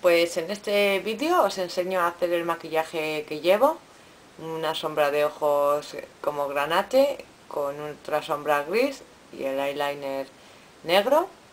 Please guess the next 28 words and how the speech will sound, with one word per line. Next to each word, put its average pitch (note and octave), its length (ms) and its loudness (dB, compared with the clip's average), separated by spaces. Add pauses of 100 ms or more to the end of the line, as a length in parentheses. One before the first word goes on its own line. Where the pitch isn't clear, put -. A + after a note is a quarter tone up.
(1000)
Y C3+ 840 2
nada, D3 360 0
pues, D3 240 -2
eh, C3 760 -2
espero C3 400 -6
que C3+ 340 -2
os C3 180 -4
guste. C#4+ 440 0 (500)
Vais D3+ 220 -6
a D3 80 -4
ver D3 260 0
el C#3+ 80 -4
maquillaje, D#3 480 -2
todos D3 300 0
los C#3 160 -2
pasos, C#3+ 540 -2 (640)
eh, C3+ 380 -2 (200)
uno C#3+ 220 -4
a B2+ 80 6
uno, F#3+ 280 0
la E3+ 120 4
base D3 280 0
de C#3 60 -4
maquillaje, F#3+ 760 0
las F3 180 -2
correcciones, G3+ 920 0 (500)
los C#3 200 0
polvos, G3+ 640 4